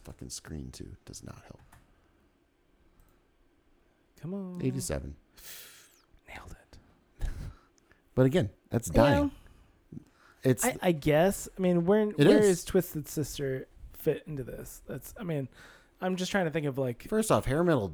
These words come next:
Speaker 1: died in nineteen ninety. We'll be nice about it, and we'll say nineteen ninety.
Speaker 2: After Use Your Illusion two.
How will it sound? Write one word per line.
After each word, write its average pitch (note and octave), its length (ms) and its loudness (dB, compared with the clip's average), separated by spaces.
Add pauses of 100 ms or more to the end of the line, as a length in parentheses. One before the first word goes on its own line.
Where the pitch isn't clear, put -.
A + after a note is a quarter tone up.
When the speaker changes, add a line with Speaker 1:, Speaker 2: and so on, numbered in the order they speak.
(120)
Speaker 1:
died E2 300 -4
in D#2+ 440 -6
nineteen D#2 840 -6 (420)
ninety. D#2+ 600 -6
We'll D2+ 200 -10 (260)
be F#2 160 -4
nice D#2 400 -6
about C#2 240 -8
it, C#2+ 140 -12 (140)
and D#2 160 -6
we'll D2+ 80 -6
say D2 260 -4 (600)
nineteen E2 360 -2
ninety. C#2+ 240 -6
Speaker 2:
After D3 240 -2
Use C3 360 0
Your C3+ 120 -2
Illusion A2+ 720 -4
two. G#2+ 460 4